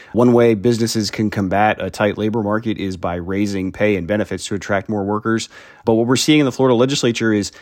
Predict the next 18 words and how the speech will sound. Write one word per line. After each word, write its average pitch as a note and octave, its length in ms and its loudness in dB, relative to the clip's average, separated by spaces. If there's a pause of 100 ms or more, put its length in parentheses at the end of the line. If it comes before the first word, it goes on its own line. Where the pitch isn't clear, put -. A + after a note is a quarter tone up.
(160)
they G#2+ 80 -4
want C3 220 0
to A#2 220 0
weaken C3 500 -2
child B2 320 0
labor C#3 280 2
protections F2 680 -8
to G#2 160 -6
expand A2 640 -4
the, F#2+ 180 -4
uh, F2 80 -4
labor A2 260 -2
pool G#2+ 240 -4
with F#2+ 200 -6
more G2 180 -4
teenagers, F2 720 -2
essentially. D#2+ 500 -10
So F#2+ 300 -2